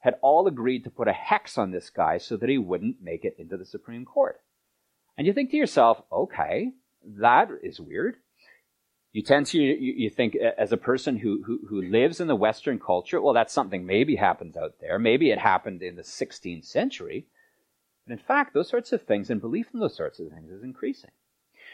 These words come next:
Uh, one of the things she mentioned, and I've read many other times, is that when you do polling results, you find that today, more than thirty or forty years ago, more people believe in astrology, more people believe in ghosts, more people believe in U F Os, more people believe in angels and demons, more people believe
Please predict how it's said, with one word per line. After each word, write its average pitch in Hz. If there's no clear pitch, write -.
Uh, 123
one 135
of 147
the 143
things 156
she 120
mentioned, 160
and 131
I've 107
read 117
many 110
other 143
times, 110
is 110
that 117
when 123
you 113
do 110
polling 196
results, 92
you 127
find 117
that -
today, 135
more 117
than 156
thirty 151
or 143
forty 127
years 185
ago, 85
more 95
people 139
believe 139
in 135
astrology, 131
more 98
people 127
believe 131
in 139
ghosts, 123
more 90
people 120
believe 131
in 120
U 123
F -
Os, 123
more 95
people 127
believe 131
in 123
angels 120
and 117
demons, 120
more 104
people 147
believe 101